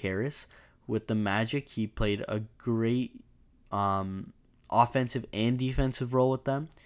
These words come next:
which really impressed me. I thought that his offense was done after the Denver Nuggets traded him away.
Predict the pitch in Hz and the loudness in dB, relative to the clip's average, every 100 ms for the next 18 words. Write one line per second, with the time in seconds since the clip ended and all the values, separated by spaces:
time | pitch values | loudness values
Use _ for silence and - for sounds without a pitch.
0 | - - - 127 120 110 - 107 107 - | -20 -20 -6 2 4 4 2 0 0 -2
1 | 135 110 107 107 104 104 - 101 - 107 | -2 -2 -2 -2 -2 -4 0 0 0 -4
2 | - 104 104 _ 110 101 113 120 - 104 | -4 -6 -6 _ 0 0 0 -2 -4 -6
3 | - 110 104 101 104 - 98 104 107 104 | -4 -4 -2 -4 -6 -8 -4 -2 -2 -2
4 | 101 101 - - - 101 101 107 101 95 | -4 -6 -8 -8 -2 -2 -2 -2 -2 0
5 | 107 156 | -2 -2